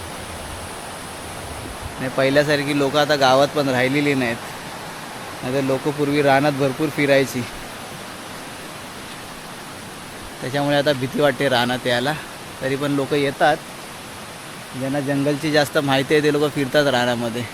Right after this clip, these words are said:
हे असं जंगल आणि या पूर्वीच्या वाटा आहेत, ह्या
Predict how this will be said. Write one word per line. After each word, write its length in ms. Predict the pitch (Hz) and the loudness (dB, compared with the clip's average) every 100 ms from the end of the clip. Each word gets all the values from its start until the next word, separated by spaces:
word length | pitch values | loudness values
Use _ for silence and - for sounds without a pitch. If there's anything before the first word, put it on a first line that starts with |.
| - - - - - - - - - - - - - - - - - - - - - - | -14 -14 -14 -14 -14 -14 -14 -12 -12 -12 -14 -14 -14 -16 -16 -16 -16 -16 -16 -16 -16 -6
हे 60 | 131 | -4
असं 280 | 131 143 127 | -4 -4 -2
जंगल 360 | 127 139 143 143 - - - - - - - - - - - - - - - - - - - - - - - - - - - - - - - 127 | 0 2 2 0 -8 -14 -14 -14 -14 -14 -14 -14 -14 -14 -14 -14 -14 -14 -14 -14 -14 -14 -14 -14 -14 -14 -14 -14 -14 -14 -14 -14 -14 -14 -10 -2
आणि 140 | 127 | 0
या 80 | 135 127 | 0 0
पूर्वीच्या 380 | 131 135 139 139 | 2 2 6 8
वाटा 280 | 127 123 | 8 8
आहेत, 120 | 143 127 | 4 4
ह्या 220 | 123 | 2